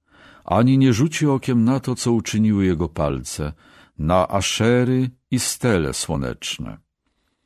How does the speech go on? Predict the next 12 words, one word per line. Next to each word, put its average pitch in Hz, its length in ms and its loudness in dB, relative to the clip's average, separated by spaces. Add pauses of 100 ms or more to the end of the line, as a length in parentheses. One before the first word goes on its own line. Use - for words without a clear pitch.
(320)
W 82 100 -4
owym 98 300 2
dniu 101 420 0 (540)
twe - 220 -2
miasta 101 420 0
warowne 95 500 0
będą 95 440 0
jak 90 240 -4
tamte 101 460 -2
opuszczone 92 680 -4
przez - 300 -6
Amorytów 92 800 -2